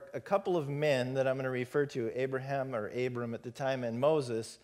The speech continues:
these guys had to have their story writ-, who wrote it? They were the ones that God spoke to directly. So a lot of this information, it didn't come from, like,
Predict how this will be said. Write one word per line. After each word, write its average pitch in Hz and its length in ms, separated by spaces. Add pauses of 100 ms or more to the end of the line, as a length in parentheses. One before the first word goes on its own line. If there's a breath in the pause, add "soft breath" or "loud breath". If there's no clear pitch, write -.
(300 soft breath)
these 226 200
guys 226 260
had 175 300
to 156 100
have 156 220
their 143 140
story 151 460
writ-, 139 280
who 202 100
wrote 190 300
it? - 160 (200)
They 175 180
were 262 120
the 170 80
ones 156 220
that 127 100
God 151 200
spoke 160 340
to 151 140
directly. 135 440
So 135 180
a - 20
lot 196 180
of 202 80
this 151 140
information, 151 720
it 139 260
didn't 180 220
come 160 240
from, 147 160
like, 135 240